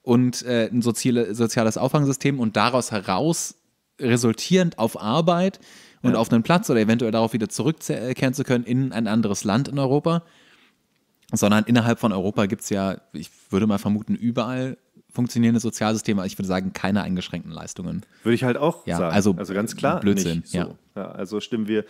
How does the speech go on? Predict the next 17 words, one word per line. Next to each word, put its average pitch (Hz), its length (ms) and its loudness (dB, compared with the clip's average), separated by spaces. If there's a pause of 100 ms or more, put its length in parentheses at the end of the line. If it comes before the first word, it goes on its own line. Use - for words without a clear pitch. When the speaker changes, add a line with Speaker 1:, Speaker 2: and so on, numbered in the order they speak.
(140)
Speaker 1:
Ja. 87 140 -6
Speaker 2:
warte, 92 140 -4
äh, 110 640 -6
ein 92 100 -12
anderes 107 260 -10
Land 113 180 -10
sollen 107 360 -12
dort 98 160 -10
eingeschränkt 98 360 -10
sein. 92 80 -10
Also, - 140 -16 (260)
na, 98 280 -2
stimmen 107 200 0
wir 101 80 4
nicht - 180 -2
zu. - 140 -10
Speaker 1:
Richtig. - 320 -12